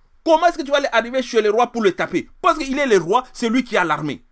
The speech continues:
Vous êtes allés sur mes frères et sœurs. Alors maintenant,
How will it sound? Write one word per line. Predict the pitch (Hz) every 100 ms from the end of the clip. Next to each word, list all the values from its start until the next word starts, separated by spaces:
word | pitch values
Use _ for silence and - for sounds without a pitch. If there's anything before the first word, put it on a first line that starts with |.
| - - - - - - _ _
Vous | 151 214
êtes | 320
allés | 285 262
sur | 233 233
mes | 196
frères | 202
et | 156
sœurs. | - 123 - _ - -
Alors | 247 185
maintenant, | 202 370 359 269 208 160